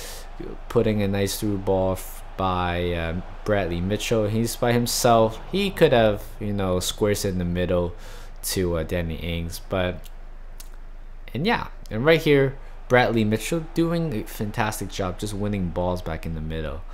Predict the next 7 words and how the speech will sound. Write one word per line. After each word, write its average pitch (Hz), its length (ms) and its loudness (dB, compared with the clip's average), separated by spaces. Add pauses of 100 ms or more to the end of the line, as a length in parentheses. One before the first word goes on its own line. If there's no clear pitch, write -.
(220)
And 82 100 -6
here's 87 140 -2
Danny 98 300 0
Ings, 104 420 -2 (240)
a - 60 -10
chip - 300 -2
ball 98 340 2